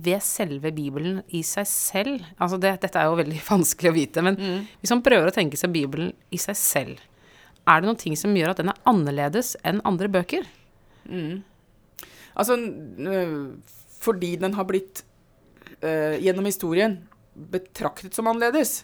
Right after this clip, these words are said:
Speaker 2: så er den annerledes, hvis du skjønner hva jeg mener. Både fordi den er hellig tekst, og den har liksom en, en sær status gjennom det,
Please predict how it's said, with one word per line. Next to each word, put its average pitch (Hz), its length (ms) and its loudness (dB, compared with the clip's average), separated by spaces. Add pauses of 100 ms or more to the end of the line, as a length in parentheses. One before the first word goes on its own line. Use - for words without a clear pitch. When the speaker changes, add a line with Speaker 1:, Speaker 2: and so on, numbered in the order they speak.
(100)
Speaker 2:
så 247 200 4
er 151 100 6
den 156 80 -4
annerledes, 143 400 -2
hvis 160 80 -8
du 170 80 -10
skjønner 160 220 -4
hva - 20 -4
jeg 165 80 -4
mener. 156 220 -4 (100)
Både 175 160 0
fordi 220 160 0
den 143 80 -6
er 151 80 -6
hellig 143 320 -8
tekst, 214 300 -6
og 170 80 -2
den 165 100 -8
har 156 80 -2
liksom 156 300 -8
en, - 100 -16
en 160 120 -8
sær 147 280 -4
status 147 460 -8
gjennom 151 260 -6
det, 208 140 2